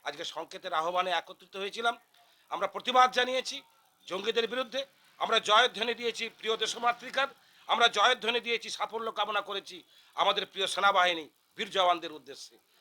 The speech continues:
এবং প্রতিটা গ্রামে, গঞ্জে, নগরে, বন্দরে, ভারতবর্ষের প্রতিটি প্রান্তে দশ জন, পনেরো জন করে হলেও মিছিল করুন, জাতীয় পতাকা নিয়ে সেনাবাহিনীর জয়-, জয়ধ্বনি দিন। তারা যাতে এগিয়ে যেতে পারে, তারা যাতে মনোবল পায়, তারা যাতে মনে করে দেশবাসী, একশো চল্লিশ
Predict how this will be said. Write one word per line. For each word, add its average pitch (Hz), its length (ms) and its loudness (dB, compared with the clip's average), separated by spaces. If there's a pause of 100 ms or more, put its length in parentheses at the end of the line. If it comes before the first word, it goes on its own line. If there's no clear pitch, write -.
(220)
এবং 214 260 2
প্রতিটা 233 360 -2
গ্রামে, 208 540 2
গঞ্জে, 220 340 2
নগরে, 226 360 2
বন্দরে, 226 380 -2
ভারতবর্ষের 214 580 -2 (380)
প্রতিটি 240 320 0
প্রান্তে 247 500 4 (280)
দশ 240 240 4
জন, 254 200 0
পনেরো 247 200 -2
জন 254 140 -4
করে 240 180 -2
হলেও 233 200 2
মিছিল 233 260 -4
করুন, 220 280 -2 (280)
জাতীয় 240 280 6
পতাকা 214 340 0
নিয়ে 175 200 -2 (240)
সেনাবাহিনীর 233 560 6
জয়-, 226 280 2 (120)
জয়ধ্বনি 196 420 -2
দিন। 139 200 -14 (300)
তারা 190 180 0
যাতে 196 180 -4
এগিয়ে 214 240 -2
যেতে 180 200 -6
পারে, 147 220 -8
তারা 175 180 -4
যাতে 185 140 -8 (100)
মনোবল 180 380 -4
পায়, 117 160 -8 (320)
তারা 190 160 -4
যাতে 214 140 -4 (100)
মনে 220 200 0
করে 208 120 -4 (120)
দেশবাসী, 190 400 -8 (440)
একশো 190 180 2 (120)
চল্লিশ 240 320 0